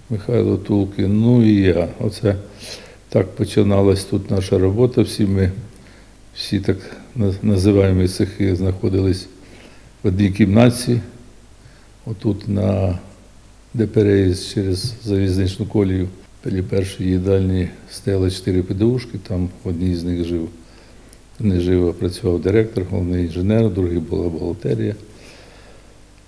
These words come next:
в третій були водії і охорона,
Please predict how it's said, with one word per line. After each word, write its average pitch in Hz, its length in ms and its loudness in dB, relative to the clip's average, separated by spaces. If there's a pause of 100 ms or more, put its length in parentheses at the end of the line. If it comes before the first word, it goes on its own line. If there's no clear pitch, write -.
(280)
в - 20 -20
третій 107 320 6
були 101 260 6
водії 98 600 6 (440)
і 95 300 -2 (280)
охорона, 113 580 2